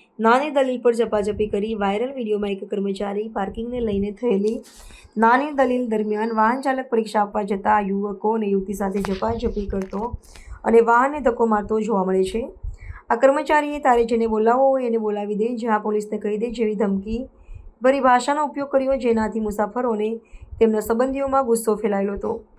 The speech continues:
આ પહેલા પણ સુરત રેલવે સ્ટેશનના પાર્કિંગ વિસ્તારમાં યોગ્ય વર્તન અને વધુ ફી વસૂલવાની ઘટનાઓ પ્રકાશમાં આવી ચૂકી છે. થોડાક સમય પહેલા જ આ જ વિસ્તારમાં એક કર્મચારીએ કાર પાર્કિંગ માટે સો રૂપિયાની વસૂલાત કરી હોવાનો વીડિયો વાયરલ થયો હતો.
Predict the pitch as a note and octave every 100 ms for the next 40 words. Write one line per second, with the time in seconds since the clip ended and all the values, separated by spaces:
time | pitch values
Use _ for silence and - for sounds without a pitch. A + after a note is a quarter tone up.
0 | - C#4 C#4+ E4+ F4+ F#4 F#4 F#4+ D4+ D4
1 | C4+ C4 B3+ A#3+ A3+ A3+ A#3 A3+ G#3 A3+
2 | G#3+ G#3 G#3+ G#3+ A3+ G#3+ G3 G#3 G3 F#3+
3 | A3 G#3+ G3 G3 B3 B3+ C4 A#3 A3+ G3+
4 | G3+ A3 G#3+ G3 G3 F#3+ G3 F#3+ G3 F#3+
5 | F#3 F#3 F#3 F#3+ A3+ - - _ _ _
6 | _ _ - C4+ E4 - D4 C#4+ C#4 B3
7 | B3 A#3 G#3+ G#3 G3+ G#3 G#3 G3+ A3 G#3+
8 | A3+ C4 C#4 C4+ C4+ B3 G#3+ G#3 G3 G3+
9 | G3+ G3 G3 A3 B3 C4+ C4+ A#3+ A3+ G#3
10 | G#3 G3+ G3 F#3+ G3 F#3+ F#3+ G3+ G3 G#3
11 | A#3 G3 F#3 F#3 G3 F#3 F#3+